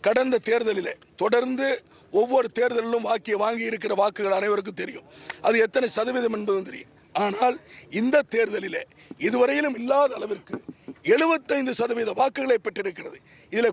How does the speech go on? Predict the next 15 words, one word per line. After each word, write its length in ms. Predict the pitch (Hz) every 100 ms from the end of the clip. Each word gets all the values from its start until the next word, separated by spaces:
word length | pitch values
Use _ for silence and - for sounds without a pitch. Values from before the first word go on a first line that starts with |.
| -
குறிப்பாக 420 | 262 262 277 277
நீங்கள் 300 | 254 240 -
சொல்ல 160 | 226 262
வேண்டும், 280 | 254 226 196
இதை 220 | 196 196
எடுத்துக்கொள்ள 440 | 233 254 247 240
வேண்டும் 220 | 208 196 185
என்று 100 | 180
சொன்னால், 420 | 185 220 269 - - - - -
எங்களுடைய 360 | 214 247 226 -
தலைவர் 420 | 233 285 269 220 _ -
அண்ணன் 300 | 233 220 196
தளபதி 320 | 233 285 262
அவர்கள் 320 | 240 214 190 220
சொன்னார், 280 | 233 208